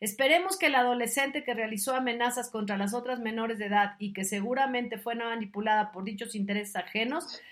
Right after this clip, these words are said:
dé a conocer la verdad detrás de estos hechos en el momento procesal oportuno. O sea que la van a llamar a declarar.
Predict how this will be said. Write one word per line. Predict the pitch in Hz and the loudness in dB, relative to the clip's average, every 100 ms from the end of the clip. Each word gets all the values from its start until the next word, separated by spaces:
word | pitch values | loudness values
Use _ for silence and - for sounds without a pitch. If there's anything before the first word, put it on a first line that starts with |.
| - - | -20 0
dé | - 294 | 6 8
a | 349 349 | 8 6
conocer | 294 254 - 294 302 | 4 2 4 4 4
la | 294 | 4
verdad | 254 247 277 | 4 8 8
detrás | 277 - 269 269 | 6 4 4 6
de | 262 | 4
estos | 269 269 208 | 2 0 0
hechos | 262 262 269 240 | 0 0 -2 -4
en | |
el | 220 | -2
momento | 220 226 247 247 262 | -2 0 0 -2 -4
procesal | 220 196 196 240 262 | -4 -4 2 4 4
oportuno. | 233 190 175 - 226 208 151 - _ _ _ _ - | 2 -4 -8 -4 -2 0 0 -6 _ _ _ _ -12
O | |
sea | 180 214 | -6 -4
que | 202 | 0
la | 233 | 0
van | 202 202 | 2 2
a | 208 202 202 _ | 0 -4 -8 _
llamar | 170 170 180 190 | -6 -4 -2 -2
a | |
declarar. | 202 208 226 247 240 | -2 0 2 2 0